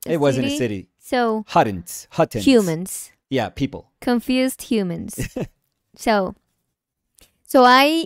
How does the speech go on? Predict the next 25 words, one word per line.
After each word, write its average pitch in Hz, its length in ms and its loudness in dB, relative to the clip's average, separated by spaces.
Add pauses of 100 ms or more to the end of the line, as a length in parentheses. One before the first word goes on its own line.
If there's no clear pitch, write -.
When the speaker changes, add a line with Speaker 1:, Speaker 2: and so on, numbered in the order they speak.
Speaker 1:
use 269 380 2
a 277 100 0
saying 240 600 -2 (500)
of 240 180 2
<laughs> - 100 -4
something 262 400 2
that 247 180 6
happened 226 380 2
in 226 120 0
sixteen 226 560 -4
eighty-seven. 214 460 -2 (320)
Speaker 2:
Oh 220 220 6
my 135 200 -2
God. 143 680 0 (440)
Is 160 140 -4
there, 262 180 4
like, 302 180 2
an 180 100 2
illustration 196 680 -2
or 233 60 -4
something? 202 420 -6
One 156 140 -4
of 147 60 -6
those, 127 240 -2
like, 113 200 -4